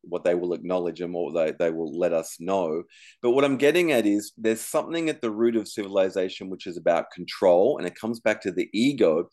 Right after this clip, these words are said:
And these substances loosen the ego. They loosen the rigidity of our, not just our way of thinking, but how we see the world.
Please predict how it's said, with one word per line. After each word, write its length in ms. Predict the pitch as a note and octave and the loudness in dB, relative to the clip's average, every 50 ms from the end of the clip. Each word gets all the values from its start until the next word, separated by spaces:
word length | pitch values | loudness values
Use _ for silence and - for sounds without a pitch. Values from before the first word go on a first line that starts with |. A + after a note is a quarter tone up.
| - - - - _ _ | -14 -20 -20 -20 _ _
And 180 | - G2+ A2 A2 | -4 -2 -2 0
these 380 | A2 B2 C#3 E3 F3+ D#3 - - | 2 2 2 0 0 -2 -4 -2
substances 920 | - E3+ D#3+ D#3+ - - - F3 E3 - - - F#2 F2 F#2 G2+ - - - _ _ _ _ _ _ - | 0 0 0 0 -2 -6 -6 -6 -6 -6 -4 -2 0 0 -2 -4 -6 -12 -16 _ _ _ _ _ _ -6
loosen 600 | G#2 G#2+ B2 C#3 D#3 C#3+ - - B2 G#2+ F#2+ F2 | 0 4 4 6 4 4 2 -2 -2 -2 -4 -4
the 100 | F2 E2 | -6 -6
ego. 480 | D#2 D#2+ D#2+ D#2 D#2 D2+ C#2 C2 A#1+ - | -6 -6 -6 -6 -6 -6 -6 -8 -6 -2
They 80 | - F#2 | 0 2
loosen 420 | G2 G#2+ B2 C3 B2+ - C3 B2+ | 4 4 4 2 2 0 0 0
the 80 | A#2+ A2+ | 0 2
rigidity 720 | G2+ G2+ G#2 F#2 E2+ - A#2 A#2+ A#2+ B2+ A#2+ A2 A2 G#2 | 2 0 -2 -2 -4 -4 -2 -2 -2 -2 -2 -2 0 0
of 140 | G2+ F#2+ - | 0 2 2
our, 100 | F#2+ F#2+ | 2 2
not 220 | F#2 A#2 B2+ - - | 2 0 -4 -6 -8
just 180 | D#3 C#3+ - | -12 -4 0
our 140 | - C#3 B2+ | 2 2 2
way 260 | A#2 A#2 A#2 A#2 A2 | 4 4 4 4 4
of 100 | G#2 F2+ | 2 0
thinking, 540 | - - - D#3+ F3+ F3+ - - F2 E2 E2 _ _ _ _ _ | -4 -4 -4 -4 -4 -6 -6 -8 -8 -8 -10 _ _ _ _ _
but 120 | G#2+ - | -10 -10
how 340 | - - - G#2+ A#2 A#2+ A#2+ | -10 -6 -2 0 2 4 4
we 160 | A2 A2 G#2+ | 4 2 0
see 260 | F#2+ - - A2 G2 | -2 -2 -2 -2 0
the 140 | G2 F2 F#2 | 0 -2 -2
world. 460 | E2 E2 F2+ F#2 F#2 F2 D#2+ D#2 - | 0 2 4 4 4 4 2 0 -2